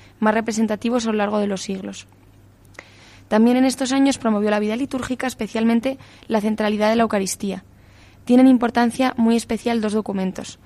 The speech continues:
la exhortación apostólica posinodal Sacramentum Caritatis,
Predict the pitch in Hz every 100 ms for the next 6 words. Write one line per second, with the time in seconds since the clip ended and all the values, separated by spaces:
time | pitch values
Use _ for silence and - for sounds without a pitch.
0 | - - - - 208 214 208 190 220 226
1 | 226 - 226 226 214 214 - 214 208 214
2 | 208 196 196 202 208 214 208 208 202 226
3 | 233 320 -